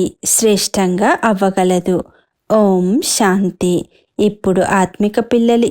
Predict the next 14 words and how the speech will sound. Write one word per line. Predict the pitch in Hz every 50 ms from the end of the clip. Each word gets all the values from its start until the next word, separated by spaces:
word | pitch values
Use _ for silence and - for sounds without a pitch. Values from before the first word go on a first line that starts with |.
| -
ఏం | 202 202 185 185 196 202
చేస్తున్నారు? | - 247 233 233 - - 240 226 220 214 214 214 214 214 208 208 208 214 214 - _ _ _ _ _ -
అవ్యభిచారి | - 254 269 262 - 302 294 285 294 269 277 - 285 269 269 269 269 269 277
స్థితిలో | 269 - - - 180 170 - 202 196 208 214 214 214
కూర్చుని | 214 - 208 180 175 - - - 202 233 339 403
ఉన్నారు. | 392 262 220 208 196 190 185 185 185 190 185 - - - - _ _ _ _ - -
ఒకటి | 196 190 - 185 180 180 - 196 - -
అవ్యభిచారి | 196 196 185 175 190 202 196 196 220 214 - - 196 180 175 - 190 190 190
స్మృతి, | - - - 202 185 175 - - 320 480 554 - - - - _ _ -
రెండవది | 262 262 269 262 262 277 277 277 294 294 294 294
వ్యభిచారి | 247 233 214 196 190 196 190 190 - 196 185 180 180 190 202 285
స్మృతి. | 339 - - 226 196 196 185 - 185 185 185 - - _ _ _ _ _ _ _ _ _ _ _ - -
అవ్యభిచారి | 214 220 240 240 233 233 214 208 196 202 - 202 196 - - 208 190 185 180 - 190 190
స్మృతి | 185 - - - 190 180 185 - - 196